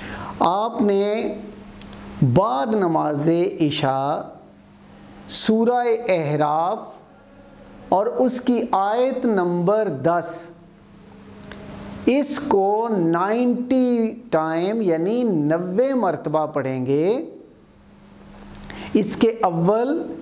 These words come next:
سات مرتبہ درود پاک پڑھیں گے اور آخر میں بھی سات مرتبہ درود پاک پڑھیں گے۔ اور پھر آپ انتہائی خلوص دل سے یک-، اور کامل یقین سے دعا کریں گے اپنے،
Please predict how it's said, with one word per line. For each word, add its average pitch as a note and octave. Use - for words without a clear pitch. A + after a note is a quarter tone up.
سات A3
مرتبہ D#3+
درود C3+
پاک G#3+
پڑھیں A#3+
گے A#3+
اور F#3
آخر G#3+
میں A#3
بھی E3
سات G#3
مرتبہ F3
درود E3+
پاک C#3
پڑھیں B2+
گے۔ -
اور A#3
پھر C4+
آپ F#3
انتہائی G#3+
خلوص A#3+
دل B3
سے A#3
یک-، E3
اور F#3+
کامل A3+
یقین C4+
سے A3
دعا D#3+
کریں D#3+
گے D#3+
اپنے، D3+